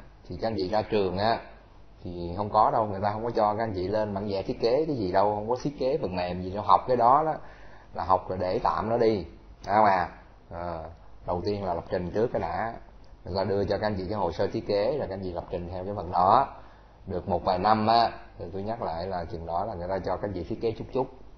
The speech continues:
Được khoảng ba năm trở lên á, người ta mới dám cho các anh chị thiết kế nhiều. Ờ, và khoảng độ chừng là năm, bảy năm gì đó, thì là các anh chị mới lên làm, ờ, tùy theo, đương nhiên tùy mỗi người thôi nha, tôi nói cái phần chung thôi. Đó,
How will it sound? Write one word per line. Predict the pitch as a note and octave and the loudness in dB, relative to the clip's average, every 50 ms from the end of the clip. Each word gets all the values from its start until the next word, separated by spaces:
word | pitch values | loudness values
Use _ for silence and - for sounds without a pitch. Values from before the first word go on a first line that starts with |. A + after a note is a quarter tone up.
| - - - - - - - - - - - - | -20 -20 -20 -20 -20 -20 -20 -20 -20 -18 -14 -10
Được | F2+ E2+ - - | -8 -8 -6 -4
khoảng | E2+ F2+ G#2+ | -2 2 6
ba | A2 G2+ F#2+ G2 | 8 8 8 6
năm | G#2 G#2 G#2 F#2+ | 4 0 2 2
trở | G2+ G2+ | 2 4
lên | A2 G#2+ G#2 G2+ G2 | 4 4 4 4 4
á, | G2+ G#2 A2 | 2 0 0
người | A2 G2 F2 | -2 -2 -2
ta | F2 F2+ F#2 | 0 0 -2
mới | G2 G2+ G#2 A2 | -2 -2 -4 -2
dám | A2+ A2 A2 B2 - | -2 -2 -2 -2 -2
cho | G#2+ G2+ G2 F#2+ F#2 F#2 | 0 0 0 0 0 -2
các | G2 | -4
anh | G2 | -6
chị | F2+ E2 E2 - | -6 -8 -8 -8
thiết | G#2+ - | -6 -4
kế | A2+ A#2 | -2 -2
nhiều. | A#2 G2+ F#2 E2+ D#2 D2+ D2+ - - - - - - - - - - - - - - - - - - - - | -2 -2 -2 -4 -4 -6 -8 -10 -12 -18 -20 -20 -20 -20 -20 -20 -20 -20 -20 -20 -20 -20 -20 -20 -20 -18 -14
Ờ, | F#2 F#2+ F#2 F2+ F#2 F#2+ G2 G2 G2 F#2+ | -12 -12 -10 -10 -10 -10 -10 -10 -10 -8
và | F#2 F2 E2+ | -4 -4 -4
khoảng | E2 - F2 E2 F2 F#2+ G#2+ A2+ | -4 -2 -4 -4 -4 -4 -6 -4
độ | F#2+ F2+ | -4 -4
chừng | F2 F2+ F#2 F2 F2 F2 | -4 -4 -4 -4 -4 -4
là | F2 E2+ | -4 -4
năm, | E2+ F2+ F#2 G2 G2 | -2 -2 -2 -2 -2
bảy | G2 F#2+ A2+ | -2 -2 -2
năm | B2 A2+ G#2+ G#2+ G#2 G2 | 0 0 0 0 -2 -2
gì | F2+ E2+ | -4 -4
đó, | E2 F2 F#2+ G#2+ A#2+ - - - - - - - - - - - | -2 0 0 0 0 -2 -6 -14 -20 -20 -20 -20 -20 -20 -14 -10
thì | F2 | -8
là | F2 E2+ E2 | -8 -6 -2
các | G#2 G#2 | -2 -2
anh | G2+ F2 | -2 0
chị | F2 E2+ | -2 -2
mới | F#2 G2+ G2+ | 0 0 0
lên | G2+ F#2+ F#2 | 0 0 -2
làm, | F#2+ F#2 E2+ E2 E2+ E2+ E2+ F2 - - - - - - - - | 0 -2 -2 -2 -4 -6 -8 -10 -12 -14 -14 -14 -14 -14 -14 -12
ờ, | F2 E2+ E2 E2 E2 E2 | -12 -10 -10 -10 -8 -2
tùy | - G#2 F#2+ F#2 F#2 | 0 2 2 2 2
theo, | F#2+ A2+ G#2+ | 0 -2 -2
đương | G#2 G#2 G#2 G#2+ | -2 -2 -2 -2
nhiên | G#2 G2+ F#2+ | -2 -2 -2
tùy | G2+ F#2 F2 | -2 -2 -2
mỗi | F2 E2+ F#2+ | -2 -4 -4
người | A2 A2 G2+ F2+ E2+ F2 | -4 -4 -4 -4 -4 -6
thôi | G2+ G2+ | -6 -6
nha, | G#2 G#2 G2+ F#2 - - - | -6 -6 -8 -10 -12 -12 -10
tôi | G2 F#2+ | -8 -8
nói | F#2+ G2 A2 | -6 -6 -8
cái | B2 A#2 | -8 -8
phần | G#2 F2 - | -8 -4 0
chung | - G#2+ G#2 G#2 G2 G2+ | 2 2 2 0 -4 -8
thôi. | G#2+ G2+ G2 G2 - - - - - - - - | -10 -12 -12 -14 -18 -20 -20 -20 -20 -18 -18 -16
Đó, | - | -14